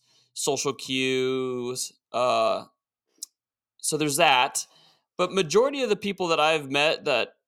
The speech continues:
uh, were homeschooled are, are, they turned out pretty normal,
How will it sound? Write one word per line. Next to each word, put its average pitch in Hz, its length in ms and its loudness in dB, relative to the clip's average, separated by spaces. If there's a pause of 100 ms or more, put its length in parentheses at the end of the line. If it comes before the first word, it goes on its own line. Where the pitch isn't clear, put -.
uh, 120 540 2 (640)
were 131 100 -6
homeschooled 220 480 0 (420)
are, 160 240 4
are, 156 200 2 (220)
they 160 80 0
turned 196 240 0
out 240 180 2
pretty 214 180 0
normal, 190 480 0